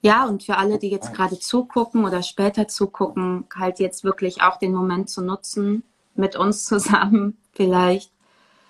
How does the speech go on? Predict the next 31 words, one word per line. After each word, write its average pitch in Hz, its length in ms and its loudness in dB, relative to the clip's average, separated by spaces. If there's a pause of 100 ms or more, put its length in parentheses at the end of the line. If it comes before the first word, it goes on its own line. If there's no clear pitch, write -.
(760)
mal 196 160 4
gerade 202 320 6
in 208 80 4
das 196 160 2
eigene 202 360 2
Leben 208 340 4
reinzuspüren 185 1160 2
und 180 180 -2
in 185 140 0
die 190 100 4
Situation 202 720 2
reinzuspüren. 180 920 0
Vielleicht 180 480 0
die, 202 160 4
die 196 160 2
sich 180 220 0
gerade 175 260 0
nicht 226 220 4
so 247 80 2
anfühlen, 220 560 4
als 202 200 -2
ob 208 120 -4
man 202 160 4
dafür 196 260 0
dankbar 196 420 2
sein 185 300 -2
könnte 233 680 2
und 196 160 -8
trotzdem 220 500 0
zu - 160 -6
sagen, 214 540 2